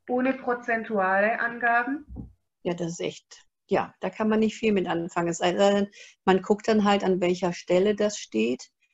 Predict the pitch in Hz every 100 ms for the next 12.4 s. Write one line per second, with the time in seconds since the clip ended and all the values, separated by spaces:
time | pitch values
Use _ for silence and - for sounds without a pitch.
0 | _ - 196 190 180 180 180 - - 165
1 | 175 175 180 185 190 240 208 185 180 175
2 | 180 170 - 151 - _ _ - 170 180
3 | 208 190 185 185 _ 180 196 - 190 196
4 | 180 175 175 - - - - - 160 214
5 | 226 - 226 220 233 220 214 - 220 254
6 | - _ _ _ _ 196 185 175 180 180
7 | 180 160 151 185 196 196 196 - 185 -
8 | 185 180 180 _ _ _ _ _ 170 180
9 | 202 196 196 190 - 185 190 185 185 175
10 | 175 - 180 180 - 151 151 156 156 156
11 | 160 151 151 160 165 160 160 160 160 -
12 | 151 147 160